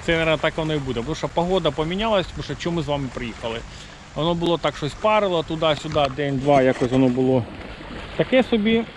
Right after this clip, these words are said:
А от сьогодні на переміну погоди, думаю, ви знаєте, моя найлюбленіша погода — це коли йде дождик.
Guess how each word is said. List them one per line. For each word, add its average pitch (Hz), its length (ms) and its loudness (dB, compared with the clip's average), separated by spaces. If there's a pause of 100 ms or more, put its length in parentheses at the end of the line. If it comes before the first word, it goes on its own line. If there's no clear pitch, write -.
(340)
А 160 80 4
от 190 240 4
сьогодні 185 360 0
на 170 80 0
переміну 180 440 2
погоди, 185 380 2
думаю, 165 340 0
ви 160 140 -2
знаєте, 123 360 -2 (280)
моя 170 240 4
найлюбленіша 170 540 0
погода — 180 500 0 (580)
це 175 160 2
коли 160 280 -2
йде 151 240 0
дождик. 113 380 -2